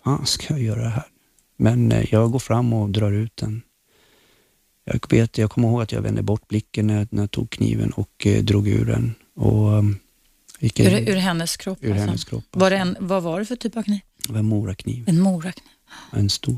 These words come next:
Speaker 1: modell morakniv.
Speaker 2: Mm.
Speaker 1: Och, eh, där jag, eh, går in i duschen och, eh, tvättar av den, sköljer av den och sätter mina fingertryck på den och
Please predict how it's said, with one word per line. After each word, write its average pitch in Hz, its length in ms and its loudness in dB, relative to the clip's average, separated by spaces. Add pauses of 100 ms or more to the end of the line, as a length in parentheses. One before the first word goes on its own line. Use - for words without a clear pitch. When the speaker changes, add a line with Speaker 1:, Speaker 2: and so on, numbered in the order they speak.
Speaker 1:
modell 113 360 0
morakniv. 110 520 2
Speaker 2:
Mm. 113 120 -2
Speaker 1:
Och, - 360 -4
eh, 110 100 6
där 110 120 4
jag, 104 460 -2
eh, 101 120 -4
går 101 160 -2
in 104 240 -2
i 104 400 -4 (640)
duschen 104 480 2
och, - 380 -6
eh, 95 240 2
tvättar 101 300 0
av 95 200 0
den, 98 140 -2
sköljer 98 260 0
av 92 200 -2
den 101 180 -4
och 98 180 0
sätter - 280 -4
mina 92 260 2
fingertryck - 520 -10
på - 160 0
den 98 160 0
och - 380 -4